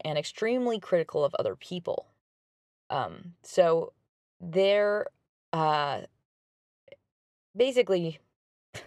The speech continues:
not great humans <laughs> in general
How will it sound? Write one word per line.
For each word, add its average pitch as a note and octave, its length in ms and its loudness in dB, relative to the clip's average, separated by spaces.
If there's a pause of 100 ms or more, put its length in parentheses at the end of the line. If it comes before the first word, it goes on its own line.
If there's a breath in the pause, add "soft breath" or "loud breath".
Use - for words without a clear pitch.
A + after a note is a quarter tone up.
(840 soft breath)
not A#3+ 300 0 (200)
great F3 340 2
humans - 720 -6
<laughs> - 80 -18
in D3+ 180 -6
general C3 540 -4